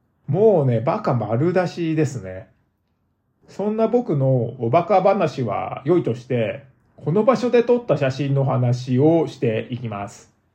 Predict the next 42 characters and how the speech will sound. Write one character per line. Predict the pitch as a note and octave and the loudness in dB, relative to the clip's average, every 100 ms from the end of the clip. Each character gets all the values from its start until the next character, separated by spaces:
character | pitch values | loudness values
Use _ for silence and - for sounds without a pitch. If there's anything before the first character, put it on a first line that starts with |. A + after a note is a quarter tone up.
| _ _ _ _ _ _ _ _ _ _ _ | _ _ _ _ _ _ _ _ _ _ _
こ | - D3+ | -6 0
の | A3 | 4
場 | C#4 | 4
所 | A3+ A#3+ | 4 2
で | B3 | 4
は | D3 C3+ B2+ G2+ G2 | 6 6 6 4 0
ル | F#3 | -2
ピ | - B3 | 0 0
ナ | F#3 | 0
ス | - C3 | -2 0
を | A2 | 0
絡 | - B2+ C#3+ | 0 4 4
め | C3+ G#2 | 4 0
て | A#2+ A2+ G#2 F#2 B2 | 0 0 0 -2 0
ル | F#3+ | 0
ー | G#3+ | 4
テ | A3+ | 2
ル | A3 A3 | 2 2
教 | A3+ G#3 | 4 6
会 | G3+ B2 G#2 | 4 -2 0
を | A2+ A#2 G#2+ A2+ | 0 2 2 2
い | |
ろ | D3 G3+ | 4 4
い | |
ろ | G#3+ G#3 | 4 0
な | F#3+ | -2
角 | G3+ G3+ C#3 | -2 0 2
度 | A#2 | 2
か | G#2+ | -2
ら | G2 | -2
撮 | - E3+ | -2 -2
っ | |
て | C3 | -2
み | A2+ B2+ | -2 0
た | C3+ | 0
ん | A2+ | 0
で | G#2 | -6
す | - | -8
け | A2+ | -10
れ | G2 | -8
ど | G2 | -6
も、 | A#2 A#2+ G#2+ F#2+ | -2 0 0 -4